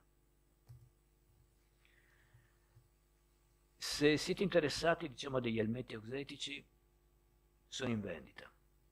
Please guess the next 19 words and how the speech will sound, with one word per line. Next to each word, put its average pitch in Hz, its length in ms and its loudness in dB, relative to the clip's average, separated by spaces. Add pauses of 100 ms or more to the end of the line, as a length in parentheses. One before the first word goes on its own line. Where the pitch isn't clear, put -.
(840)
E 98 220 -10
questo 113 600 -4
è, 95 600 -4
sono, 113 440 -4
eh, 104 320 -12 (680)
quest-, 160 400 0
questi 170 300 -4
elmetti 156 340 -2
sono 117 220 -8
stati 120 680 -2
soprattutto 117 500 -10
sviluppati 117 840 -2
con 107 360 -8
dei 101 140 -4
fondi 120 320 -8
di 101 140 -12
ricerca 113 580 -10
che 98 160 -12
la, 90 280 -2